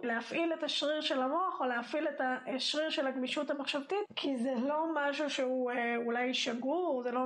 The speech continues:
משהו שמתעסקים איתו. והגמישות המחשבתית, אפשר ל-, לכנות אותה כבאמת שריר, שברגע שאנחנו נלמד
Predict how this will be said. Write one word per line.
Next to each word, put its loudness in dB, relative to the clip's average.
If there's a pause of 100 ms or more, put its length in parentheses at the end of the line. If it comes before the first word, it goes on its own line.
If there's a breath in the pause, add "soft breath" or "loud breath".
משהו 0
שמתעסקים -2
איתו. 0 (320)
והגמישות -2
המחשבתית, -2 (220)
אפשר -2
ל-, -2
לכנות -2
אותה -2
כבאמת -2
שריר, -2
שברגע -2
שאנחנו -2
נלמד -2